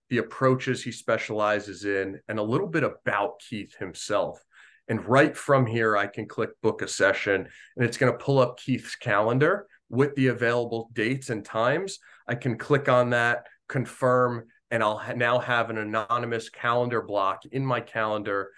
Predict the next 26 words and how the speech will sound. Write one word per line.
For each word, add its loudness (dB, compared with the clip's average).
and -4
I'll 2
receive -4
a -6
twenty-four 0
hour 2
notification -4
and 0
a 0
one 4
hour 4
notification -2
prior 4
to -8
the -4
session 0
and 0
have 4
a -4
session 2
with 0
a -6
practitioner 0
of -8
my -2
choice. -4